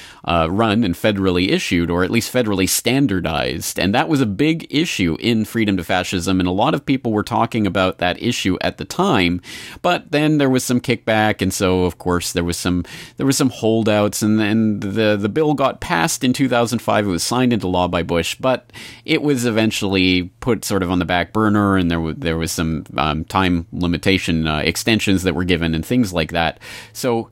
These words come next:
it basically faded away as a political issue. But guess what? While you were sleeping, in case you didn't know,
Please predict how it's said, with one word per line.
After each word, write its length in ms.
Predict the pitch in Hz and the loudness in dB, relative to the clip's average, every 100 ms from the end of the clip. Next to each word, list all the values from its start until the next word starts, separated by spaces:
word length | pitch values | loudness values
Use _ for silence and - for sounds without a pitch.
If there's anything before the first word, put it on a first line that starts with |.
| - | -6
it 180 | 135 127 | -4 -2
basically 520 | 175 170 147 123 113 | -2 0 -2 0 -2
faded 380 | - 117 110 95 | 0 0 2 2
away 280 | 95 107 92 | 2 2 2
as 140 | 87 | 0
a 40 | |
political 400 | 82 135 147 90 | -2 -2 -2 0
issue. 220 | 85 - 82 | -2 -2 0
But 180 | 151 | 0
guess 260 | 254 277 - | 0 -2 0
what? 400 | 247 254 220 - | 0 0 -2 -4
While 340 | 110 202 269 | -2 0 0
you 120 | 196 151 | 0 2
were 140 | 143 | 0
sleeping, 480 | - 156 226 95 95 | 0 -2 0 0 2
in 100 | 101 | 0
case 300 | 165 247 - | 0 -2 0
you 80 | 131 | -2
didn't 260 | 113 95 | 0 0
know, 300 | 127 123 87 | 0 2 0